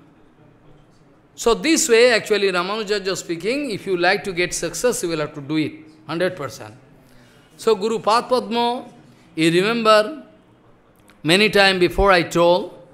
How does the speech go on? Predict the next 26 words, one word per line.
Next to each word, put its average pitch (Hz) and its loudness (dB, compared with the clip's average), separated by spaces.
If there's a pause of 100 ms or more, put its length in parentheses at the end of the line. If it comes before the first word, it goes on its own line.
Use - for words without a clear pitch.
(560)
Baldav 185 4
Ji 190 -2
Maharaj 180 4
coming 180 0
in 180 -4
this 175 -2
material, 165 0
material 156 0
world 165 4
in 160 -2
the 156 -2
form 165 0
of 143 -2
Guru 180 2
Vaishnava. 120 -6 (580)
I 160 0
told 202 4
you 190 2
many 160 -2
time. 104 -8 (1120)
It 202 0
is 240 0
the 208 0 (440)
Siddhanta 190 0
Vichara 180 -2
Prabhupada. 156 -2